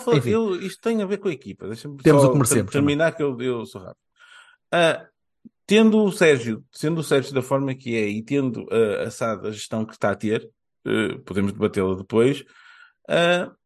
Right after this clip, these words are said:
Speaker 1: não estou à espera de nada assim surpreendente, porque se tu tivesses uma... Um, um, um Porto de outro tempo em que saíam não sei quantos, três ou quatro que eram vendidos e depois tinhas que colmatar e tinhas que mu-,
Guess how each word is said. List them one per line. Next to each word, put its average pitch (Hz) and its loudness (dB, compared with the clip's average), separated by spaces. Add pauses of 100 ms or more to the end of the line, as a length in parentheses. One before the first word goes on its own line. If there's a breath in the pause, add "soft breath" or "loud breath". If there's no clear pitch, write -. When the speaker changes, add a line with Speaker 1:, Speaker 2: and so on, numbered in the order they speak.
Speaker 1:
não 208 4
estou 220 4
à 226 6
espera 226 2
de 226 -6
nada 220 0
assim 240 -8
surpreendente, 240 -2
porque - -6
se 208 0
tu 254 -4
tivesses 208 -2
uma... 147 -4 (500)
Um, 151 0 (160)
um, 131 2
um 135 2
Porto 151 0
de 147 4
outro 147 2
tempo 139 2
em 127 0
que - -16
saíam 135 0
não 131 -2
sei 131 -6
quantos, 127 -2
três 123 -4
ou 123 -6
quatro 127 0
que - -10
eram 123 -6
vendidos 117 -4
e 110 -8
depois 117 -10
tinhas 117 -4
que - -20
colmatar 123 4
e 117 -6
tinhas 113 -6
que - -18
mu-, 117 -2